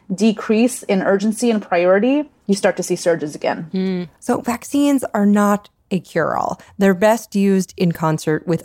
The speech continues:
Speaker 2: other safety measures like masks indoors, not licking other people's pudding spoons, and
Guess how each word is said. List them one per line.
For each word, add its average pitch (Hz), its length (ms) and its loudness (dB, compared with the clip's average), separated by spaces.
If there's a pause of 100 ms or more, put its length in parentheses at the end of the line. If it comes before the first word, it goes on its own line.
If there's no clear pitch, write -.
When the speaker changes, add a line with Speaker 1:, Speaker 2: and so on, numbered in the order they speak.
Speaker 2:
other 156 280 0
safety - 360 -4
measures - 440 -6
like 165 360 -2
masks 220 500 -2
indoors, 185 760 0 (240)
not 190 340 0
licking 160 540 -4
other 180 240 0
people's - 540 -6
pudding 185 380 0
spoons, 123 640 -14 (240)
and 233 380 2